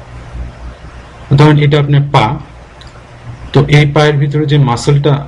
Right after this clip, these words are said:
আছে, এই মাসলের ভিতরে কিছু, আহ, মাসল স্পিন্ডেলের মতো, স্পিন্ডেল আছে,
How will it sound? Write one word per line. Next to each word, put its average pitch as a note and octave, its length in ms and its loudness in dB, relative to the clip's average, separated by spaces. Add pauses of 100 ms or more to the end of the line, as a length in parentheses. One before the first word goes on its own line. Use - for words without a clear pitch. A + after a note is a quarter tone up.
(100)
আছে, - 260 -4 (3000)
এই C#3+ 100 6
মাসলের C3 420 4
ভিতরে C#3+ 520 0 (840)
কিছু, C#3 460 2 (720)
আহ, B2 100 4
মাসল A#2+ 420 4
স্পিন্ডেলের D3+ 800 2
মতো, B2+ 440 -2 (260)
স্পিন্ডেল D#3 580 2
আছে, D3 180 -4